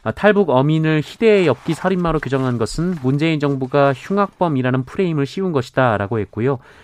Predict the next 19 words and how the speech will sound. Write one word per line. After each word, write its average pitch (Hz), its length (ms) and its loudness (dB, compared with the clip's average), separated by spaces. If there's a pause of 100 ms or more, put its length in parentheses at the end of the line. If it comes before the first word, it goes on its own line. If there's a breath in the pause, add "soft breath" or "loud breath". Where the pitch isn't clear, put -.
(200 soft breath)
귀순 170 320 0
의사를 156 320 0
두고 147 240 0
진정성이 143 560 0
없다고 127 320 -2
하는 123 160 0
것은 156 340 -4
궤변이라고 107 600 -2
반박했습니다. 90 720 -4 (500 soft breath)
또한 180 380 4
지난 165 340 0
정부의 156 380 0
관계자들이 135 920 0
해야 180 240 0
할 165 120 -2
일은 131 380 -2
정치 127 300 -4
공세가 135 340 0
아니라 107 300 0